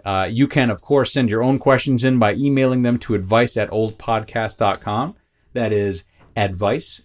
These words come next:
at old podcast dot com. As you might know by now, the questions are diverse, so don't feel as though yours won't fit. It, unless it's just, you know, blatantly inappropriate, in which case,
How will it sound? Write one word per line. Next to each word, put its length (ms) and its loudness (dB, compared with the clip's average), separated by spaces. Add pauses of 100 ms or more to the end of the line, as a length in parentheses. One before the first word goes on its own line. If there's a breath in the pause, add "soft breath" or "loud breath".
at 240 -4
old 360 2
podcast 840 -2
dot 240 0
com. 380 -4 (520 soft breath)
As 200 6
you 80 6
might 180 4
know 160 2
by 200 0
now, 320 -2 (240 soft breath)
the 80 -6
questions 420 2
are 120 4
diverse, 460 0
so 320 2
don't 300 2
feel 260 2
as 140 0
though 320 2 (200 loud breath)
yours 320 2
won't 220 -6
fit. 280 -8 (760)
It, 260 -4 (100)
unless 360 2
it's 100 -8
just, 320 -4
you 220 -10
know, 140 -10 (300 soft breath)
blatantly 540 2
inappropriate, 640 -2
in 160 -4
which 240 -4
case, 480 -4